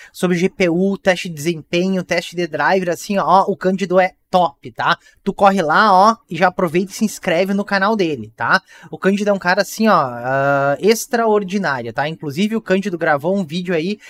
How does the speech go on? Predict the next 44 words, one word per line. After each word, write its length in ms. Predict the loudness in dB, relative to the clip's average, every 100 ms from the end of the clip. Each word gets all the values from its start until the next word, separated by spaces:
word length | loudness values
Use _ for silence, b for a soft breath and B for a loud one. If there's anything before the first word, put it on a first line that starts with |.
| B
sobre 200 | -8 -4
a 40 | -2
falha 260 | -2 -2
da 60 | -2
A 40 |
M 120 | -4
D, 200 | -4 -4
que 120 | -4 -4
é 60 |
um 100 | -6 -8 -6
aspecto 1000 | -6 -6 -10 -6 -4 -6 _ -6 -4 -6 B B B B _
que 200 | 0 2
a 60 |
A 40 | 2
M 140 | 2
D 160 | 2 2 0 -16 -8
resolveu 580 | -6 -2 -2 2 4 4
abrir 320 | 4 2 2
ao 100 | 2
público 460 | 2 0 0 -2
agora, 300 | -2 0 0
né? 180 | 0 -6 -8 _
Que 100 | -6
é 180 | -6 -6
a 40 |
questão 280 | -8 -4 -2
do 60 |
Windows 260 | 0 -2 0
onze, 260 | 0 0 -2
mas 100 | -4
aqui 220 | -2 -2
no 80 | 0
canal 220 | 0 0
a 20 |
gente 140 | -2
fala 240 | -2 -2 0
há 40 |
bastante 640 | -2 -4 -4 -4 -4 -6 -12
tempo, 460 | -4 -2 -2 -8
tá? 260 | -10 -4 -4 -6 b b b b 2
Cândido, 440 | 2 4 0 -2
abração, 460 | -6 -2 0 2 2
meu 80 | 2
amigo. 320 | 0 -4 -12